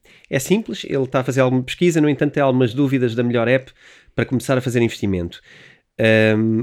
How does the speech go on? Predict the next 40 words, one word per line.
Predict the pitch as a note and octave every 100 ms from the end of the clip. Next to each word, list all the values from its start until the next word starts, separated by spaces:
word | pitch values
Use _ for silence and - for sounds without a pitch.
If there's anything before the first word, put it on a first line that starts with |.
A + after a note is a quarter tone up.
| -
uma | C3
vez | D3+
que | -
confia | D3 D3
em | C#3+
nós | C#3 E3
e | D#3
que | -
sabe | C3+ C3
que |
nós | C#3 B2+
não | C3
andamos | C3 C3 B2
a |
impingir | B2+ C3 A#2+ B2
coisas | B2+ B2 A#2
por | -
aqui, | B2 - E3 - - - - _ _
eh, | C#3 B2+ B2 A#2+ B2 -
já | B2+
nos | C3+ C3
segue | B2+
há | B2+
algum | B2 A#2+
tempo, | A#2 C#3 D#3+ - -
eh, | - B2 A#2+ A#2+ -
qual | D#3+ D3+
é |
que | C3 - C3+ C3+ B2+ -
é, | - B2+ A#2 A2+
ehm, | A2+ A2 A2 -
a |
que | -
nós | B2+ A#2+
aconselhamos, | A#2+ A2+ A2+ A2+ A2 - - _
visto | - G#2 B2+
que | -
está | C3
a | A#2+
começar? | B2 A2 F#2+ F2